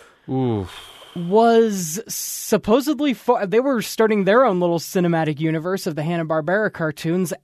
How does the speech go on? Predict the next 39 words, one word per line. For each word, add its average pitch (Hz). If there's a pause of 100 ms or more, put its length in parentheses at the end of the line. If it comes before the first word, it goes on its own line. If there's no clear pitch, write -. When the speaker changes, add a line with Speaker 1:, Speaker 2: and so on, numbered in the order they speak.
Speaker 2:
and 160
I 185
loved 190
all 220
of 185
those 220
when 214
I 226
was 240
growing 175
up. 185
So 196
this, 214 (120)
this 233
is 247
a 240
movie 233
that 208
seemed 233
like 202
if 214 (240)
anyone 202
was 143
gonna 151
like 131
it, 143
it 170
was 143
going 170
to 147
be 131
me, 123
who 151
watched 143
a -
lot 139
of 143
Scooby-Doo 147
and 156